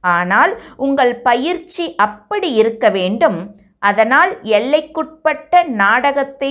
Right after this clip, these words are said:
சாட்சியாக இருந்து பார்க்கும்போது அது பயங்கர காட்சியாக இருந்தாலும், சிரிப்பூட்டும் காட்சியாக இருந்தாலும், எப்படி வித்தியாசம் இருப்பது இல்லையோ, அப்படி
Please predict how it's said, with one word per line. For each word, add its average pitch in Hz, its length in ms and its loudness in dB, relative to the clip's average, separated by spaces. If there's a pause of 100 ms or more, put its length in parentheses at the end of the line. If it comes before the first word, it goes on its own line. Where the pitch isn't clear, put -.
சாட்சியாக 262 1040 0
இருந்து 226 400 -4
பார்க்கும்போது 220 1040 -2 (340)
அது 247 280 2
பயங்கர 294 680 2
காட்சியாக 233 880 0 (120)
இருந்தாலும், 202 680 0 (460)
சிரிப்பூட்டும் 330 800 -6
காட்சியாக 220 800 0 (180)
இருந்தாலும், 214 640 0 (300)
எப்படி 359 460 -2
வித்தியாசம் 311 800 -2
இருப்பது 240 580 -4
இல்லையோ, 190 500 0 (400)
அப்படி 196 520 -2